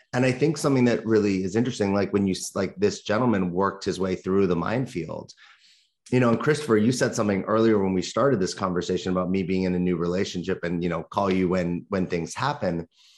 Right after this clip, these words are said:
And something I, I see here is that foundation of how we set up relationships says so much, right? When we're in early, that relationship that I was talking about that didn't work out,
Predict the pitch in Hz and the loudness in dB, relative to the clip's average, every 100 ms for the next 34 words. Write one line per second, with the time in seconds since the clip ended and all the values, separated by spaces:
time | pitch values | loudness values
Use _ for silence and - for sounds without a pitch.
0 | _ _ _ - - 123 120 123 120 107 | _ _ _ -14 -2 -2 2 2 2 0
1 | - 107 98 - - 180 - 104 98 95 | -2 -4 -4 -6 -4 -2 0 0 0 0
2 | 92 85 - _ _ _ _ _ - 107 | -2 -6 -12 _ _ _ _ _ -12 -4
3 | 123 117 - 120 113 117 - 127 104 110 | -2 -2 0 2 4 2 2 0 0 2
4 | 101 92 - 101 95 - 90 101 107 90 | 0 0 0 0 0 0 2 2 0 -4
5 | - - - - - - - 117 110 - | -6 -10 -12 -18 -16 -10 0 0 0 0
6 | 101 90 92 - - 101 104 104 110 107 | 0 2 0 -4 -6 -2 0 0 0 2
7 | 120 120 - 110 110 110 101 120 120 117 | 2 0 0 0 2 0 0 0 2 2
8 | 110 - 110 101 98 98 104 107 113 117 | 2 0 -2 -2 -2 -2 -2 -2 0 0
9 | 101 95 85 90 113 113 92 110 113 123 | -2 -6 -10 -2 2 2 2 0 0 0
10 | 139 - | 0 -4